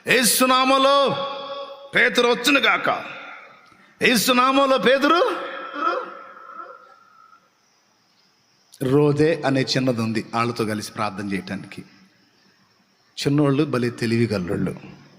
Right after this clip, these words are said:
వాళ్ళ విశ్వాసం దెబ్బకి అసలు మనం సరిపోం. పిల్లల విశ్వాసం దెబ్బకి మన అన్ని బోర్డు లాజిక్లు, లాజిక్లు, లాజిక్లు, "అది ఎట్ట జరిగిద్దిలే, ఇది ఎట్ట జరిగిద్దిలే", దిక్కుమాలిన లాజిక్లు అన్నీ పెట్టుకొని ఉంటాం మనం. పిల్లలకి ఆ లాజిక్లు ఏమి ఉండవు. "మమ్మీ,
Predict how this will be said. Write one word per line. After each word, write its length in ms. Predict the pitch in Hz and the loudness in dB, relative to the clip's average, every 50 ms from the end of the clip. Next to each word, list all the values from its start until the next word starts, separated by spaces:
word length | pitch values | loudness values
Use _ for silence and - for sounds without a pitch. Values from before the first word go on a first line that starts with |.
| _ _ _ _ _ _ _ _ _ - | _ _ _ _ _ _ _ _ _ -4
వాళ్ళ 180 | 131 127 123 120 | -2 -2 0 -2
విశ్వాసం 540 | 117 120 120 - 143 147 143 139 - 135 | -2 -4 -4 -2 -2 -2 -2 0 -2 0
దెబ్బకి 300 | 120 120 110 110 123 117 | 0 0 -2 -2 -4 -4
అసలు 200 | 123 113 - 113 | -4 -4 -2 0
మనం 220 | 107 104 101 98 98 | 0 2 2 2 2
సరిపోం. 520 | 95 - 113 107 110 - - 101 87 - - | 2 0 0 0 0 0 0 -2 -2 -2 -2
పిల్లల 260 | - 120 117 123 123 117 | 0 0 2 2 0 0
విశ్వాసం 500 | 110 107 98 - 104 101 98 - 101 92 | -2 -4 -6 -6 -8 -8 -6 -6 -6 -8
దెబ్బకి 400 | 87 92 92 92 92 - - - - _ _ - - - - - - | -8 -8 -12 -12 -14 -14 -16 -18 -18 _ _ -20 -20 -20 -20 -12 -8
మన 120 | 120 120 120 | -6 -4 -4
అన్ని 340 | 120 123 123 131 139 139 | -2 -2 -2 0 0 0
బోర్డు 340 | 127 - 107 123 127 135 131 | -2 -2 -2 0 0 2 2
లాజిక్లు, 600 | 135 127 123 120 113 113 113 - - 101 87 85 | 2 0 0 -2 -2 -4 -6 -6 -6 -8 -6 -4
లాజిక్లు, 580 | 92 110 117 117 123 120 127 120 - 147 139 143 | -2 -2 0 0 0 -2 -2 -2 -2 0 0 0
లాజిక్లు, 500 | 120 101 95 95 87 92 98 - 113 110 | 0 0 -4 -6 -6 -8 -8 -6 -6 -6
"అది 140 | 110 107 117 | -6 -6 -6
ఎట్ట 160 | 110 113 135 | -6 -6 -6
జరిగిద్దిలే, 760 | 117 113 113 101 104 98 104 92 90 101 104 107 107 107 101 - - - - - | -4 -4 -4 -4 -6 -6 -8 -8 -8 -8 -8 -6 -8 -8 -12 -14 -20 -18 -12 -8
ఇది 140 | 107 104 113 | -6 -2 -2
ఎట్ట 180 | 113 113 113 127 | -2 -2 -2 -6
జరిగిద్దిలే", 520 | 120 117 120 110 107 107 107 107 110 95 | -6 -6 -6 -6 -6 -8 -8 -8 -10 -8
దిక్కుమాలిన 540 | 98 120 117 - - 135 120 120 117 117 113 | -8 -8 -8 -6 -6 -4 -4 -2 -2 -2 -2
లాజిక్లు 480 | 110 113 113 110 107 113 117 - 123 | -2 -2 -2 -2 -2 -2 0 0 0
అన్నీ 220 | 117 110 117 120 127 | 2 2 2 2 2
పెట్టుకొని 400 | 113 110 101 - 101 117 113 98 | 2 0 -2 -2 -4 -6 -4 -4
ఉంటాం 320 | 95 98 92 98 90 85 | -4 -6 -4 -6 -8 -6
మనం. 220 | 87 95 90 101 - - - - - - - | -6 -8 -8 -10 -12 -18 -20 -20 -14 -6 -2
పిల్లలకి 340 | 147 147 160 170 160 147 143 | 0 0 2 2 0 0 -2
ఆ 40 | 143 | -2
లాజిక్లు 520 | 135 135 139 147 139 139 139 143 - 117 | -2 0 -2 -2 -2 -4 -6 -6 -4 -4
ఏమి 140 | 113 110 104 | -4 -4 -6
ఉండవు. 320 | 104 104 104 104 98 - - - - - - - - | -6 -8 -8 -8 -8 -8 -10 -12 -20 -20 -18 -10 -4
"మమ్మీ, 220 | 123 139 147 156 | -2 0 2 2